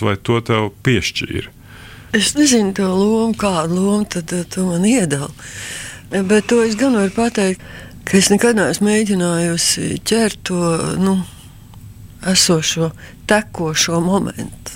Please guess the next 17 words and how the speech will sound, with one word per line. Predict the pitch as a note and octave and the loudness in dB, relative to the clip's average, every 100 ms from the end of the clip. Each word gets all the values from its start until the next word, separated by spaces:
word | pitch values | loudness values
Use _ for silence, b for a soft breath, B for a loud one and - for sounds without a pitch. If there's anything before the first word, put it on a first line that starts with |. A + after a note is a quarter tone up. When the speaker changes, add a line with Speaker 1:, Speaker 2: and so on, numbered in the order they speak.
| - | -16
Speaker 2:
tā | - - | -14 -10
sakot, | - D3 - - D3+ - E3 | -8 -8 -6 -4 -4 -4 -6
ja. | E3+ - B B B B B - | -6 -8 B B B B B -2
Es | F#3+ G#3+ | 2 4
esmu | G#3 G3 F#3 F3+ F#3 | 2 2 2 2 4
mēģinājusi | G#3+ A#3 G3 F3+ E3 D#3+ E3 E3 - F3 E3+ F3+ | 4 4 2 2 2 0 0 0 0 0 -2 2
rakstīt, | G3 G#3+ - - F3 D#3 - - | 2 0 -4 -2 0 0 -2 -2
nu, | B3+ B3 | 2 2
it | G#3+ | 2
īpaši | G#3+ G#3+ F3 - | 0 0 -2 0
lugas. | F#3 E3 - - | 0 0 -2 -2
Dzeja, | F#3 C4+ F#3 | 0 2 2
tā | - F#3+ | 0 -2
ir | F#3+ | 0
cita | - G3+ F3+ | 0 -2 0
lieta, | F3+ C#3 B2+ - | 0 0 -2 -6
ja. | F3+ | -6